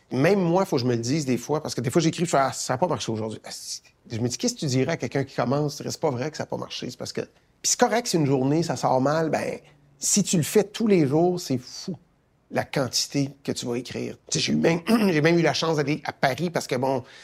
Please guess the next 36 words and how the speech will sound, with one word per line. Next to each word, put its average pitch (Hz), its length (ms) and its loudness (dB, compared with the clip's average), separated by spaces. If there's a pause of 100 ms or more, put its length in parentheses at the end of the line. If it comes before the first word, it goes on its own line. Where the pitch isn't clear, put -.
(120)
j'avais 117 240 4
les 139 60 4
moyens, 135 360 4
j'étais 147 160 0
capable 151 340 2
de 139 100 2
m'isoler, 131 480 4
partir 156 400 0
trois 139 320 2
semaines. 156 420 0 (540)
Puis - 80 -2
c'était 131 140 2
vraiment 139 180 2
une 160 120 2
vie 127 120 0
de 123 60 0
moine, 160 320 2
là. 147 80 0
Je 123 80 -2
me 127 120 4
levais, 147 540 2 (560)
je 104 120 -2
m'entraînais 123 420 0
un 123 120 2
peu, 156 320 0
et - 60 -2
là, 139 120 4
je, 123 180 -2 (300)
je - 80 -8
m'assoyais 117 520 0
de 120 140 -6
dix 110 240 -4
heures 143 220 2
le 143 100 0
matin 139 540 -2 (340)
jusqu'à - 600 -4